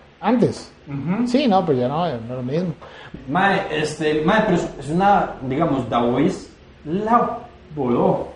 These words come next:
Speaker 1: Mae,
Speaker 2: Me,
Speaker 1: sí,
Speaker 2: me
Speaker 1: muy
Speaker 2: encanta,
Speaker 1: buena.
Speaker 2: digamos, cómo los maes se empecinaron para burlarse de Marvel en esta temporada,
Speaker 1: Hoy, hoy
Speaker 2: mae.
Speaker 1: la agarraron entre ceja y ceja.
Speaker 2: Mae,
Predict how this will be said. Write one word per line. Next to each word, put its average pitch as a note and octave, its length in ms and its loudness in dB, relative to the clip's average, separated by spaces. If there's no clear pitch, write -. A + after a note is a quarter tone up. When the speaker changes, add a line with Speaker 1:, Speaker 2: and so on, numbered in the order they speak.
Speaker 1:
Mae, F#3+ 220 4
Speaker 2:
Me, - 60 0
Speaker 1:
sí, D#3 100 2
Speaker 2:
me E3 80 6
Speaker 1:
muy E3+ 100 10
Speaker 2:
encanta, D#3 260 2
Speaker 1:
buena. A#3 60 6
Speaker 2:
digamos, G#3+ 420 4
cómo F#3+ 300 -2
los G#3 100 2
maes D#3+ 440 0
se D3+ 100 -4
empecinaron C#3+ 920 0
para C#3 200 0
burlarse B2+ 520 2
de D3 240 2
Marvel C#3 460 2
en A2 180 -4
esta - 200 -10
temporada, A#2+ 520 -2
Speaker 1:
Hoy, E3+ 220 8
hoy F#3+ 140 8
Speaker 2:
mae. A3 120 10
Speaker 1:
la A3+ 60 8
agarraron A#3+ 320 8
entre C4+ 260 6
ceja A3 300 6
y C#4 80 6
ceja. G#3 180 10
Speaker 2:
Mae, F#3 320 6